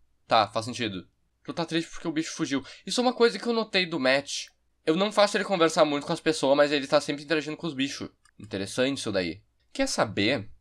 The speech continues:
Eu tô afim de jogar com o Matt, que a gente, é, tipo assim,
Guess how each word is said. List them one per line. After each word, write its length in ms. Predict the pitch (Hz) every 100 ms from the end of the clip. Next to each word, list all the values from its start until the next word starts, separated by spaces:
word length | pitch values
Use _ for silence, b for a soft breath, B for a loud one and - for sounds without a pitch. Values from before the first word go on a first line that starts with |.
| _ 151
Eu 100 | 160
tô 100 | 214
afim 300 | 220 175 202
de 60 |
jogar 200 | 190 131
com 80 | 120
o 20 |
Matt, 340 | 113 147 - -
que 60 |
a 60 | 123
gente, 140 | 123
é, 340 | 127 87 58 101
tipo 140 | -
assim, 260 | 165 139